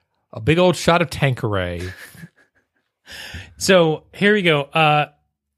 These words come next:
Speaker 2: Bird's Eye Views li-, listeners, we are going to go through some of the items that we are gonna put on the standard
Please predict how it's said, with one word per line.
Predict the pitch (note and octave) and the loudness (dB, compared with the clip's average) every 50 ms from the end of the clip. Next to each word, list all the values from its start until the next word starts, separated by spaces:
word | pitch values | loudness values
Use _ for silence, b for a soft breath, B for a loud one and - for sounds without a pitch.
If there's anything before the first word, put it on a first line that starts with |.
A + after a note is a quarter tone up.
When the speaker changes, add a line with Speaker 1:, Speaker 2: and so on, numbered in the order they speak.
| - C4 B3 G#3+ - | -20 -20 -20 -4 0
Speaker 2:
Bird's | G3 G3 F3+ E3 | 2 2 4 4
Eye | F3 | 2
Views | D#3+ D#3+ D#3 D3 D3+ | 2 2 0 0 -2
li-, | D#3 D3 D3 - | -2 -2 -4 -6
listeners, | E3+ E3 D#3 C#3 - D3+ C3 B2 C#3 | -6 -4 -4 -4 -2 -4 -4 -4 -4
we | C#3 D3+ F#3 G#3 | -2 0 0 0
are | G3 F3+ E3+ | 0 0 -2
going | D#3+ E3 D#3 D3+ C#3+ | -2 -2 -2 -2 -2
to | - D3+ C#3 C3 C3 C3+ | -2 0 0 0 0 -2
go | D3+ - G#3 G#3 | 0 0 0 0
through | F#3+ F#3+ F3 | 0 -2 -2
some | - G#3+ G3+ | -2 -2 -2
of | F#3 | 0
the | F3+ D#3 | 2 2
items | C#3+ C#3+ D3 D3+ D#3 - - - | 2 2 0 -2 -6 -8 -10 -6
that | - C3+ C3 B2+ B2 - C3+ | -2 0 0 0 0 -2 -2
we | C#3+ C#3+ | -2 0
are | C#3+ C3+ | 0 0
gonna | C3 C#3 C3+ C3 | 0 -2 -2 0
put | - D3 C3+ | 0 0 0
on | B2+ B2 A#2+ | 0 0 0
the | A#2+ A#2+ | -2 -2
standard | - - - D#3+ D3 C#3+ C#3 C#3 C#3 C3 C3 B2+ B2+ | -4 -4 -2 0 0 2 2 2 0 0 0 -2 -4